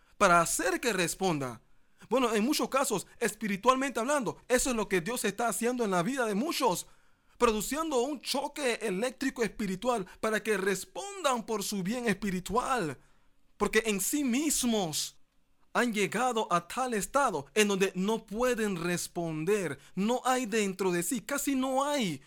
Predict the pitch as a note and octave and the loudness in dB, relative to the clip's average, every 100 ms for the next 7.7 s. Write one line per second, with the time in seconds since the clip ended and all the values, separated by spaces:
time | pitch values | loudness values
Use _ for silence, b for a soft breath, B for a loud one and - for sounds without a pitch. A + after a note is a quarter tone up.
0 | b b - G#3 G3+ G3 F3+ C#3 G#3 A#3+ | b b -4 0 0 2 0 0 0 2
1 | A#3+ - A3 B3 B3+ A#3 G#3+ F#3+ F3 D#3+ | 0 -4 -6 -2 0 -2 -2 -2 0 0
2 | D#3 - A#3+ B3 G#3+ D#3 B2 b b b | -2 -6 -2 0 2 0 -6 b b b
3 | G3 F3+ - B3 A#3+ F3+ F3+ E3+ F#3 D#3+ | 0 0 0 -2 -2 -2 -2 0 -2 -2
4 | G3 G#3 D#3+ A#2+ b b b b b F3+ | 0 0 0 -6 b b b b b -2
5 | C#4 D#4+ C4+ C4 E4+ B3+ C#4+ C#4+ C#4 C4 | -2 -2 -2 -2 0 0 0 -2 -2 0
6 | C#4+ F4 C#4 B3+ C#4 C4 B3+ A#3+ A3+ A3+ | 0 -2 0 0 0 -2 -2 -4 -4 -2
7 | A3+ A3 C4 C#4+ C#4+ G3+ E3 | -2 0 -2 -2 -2 -2 -2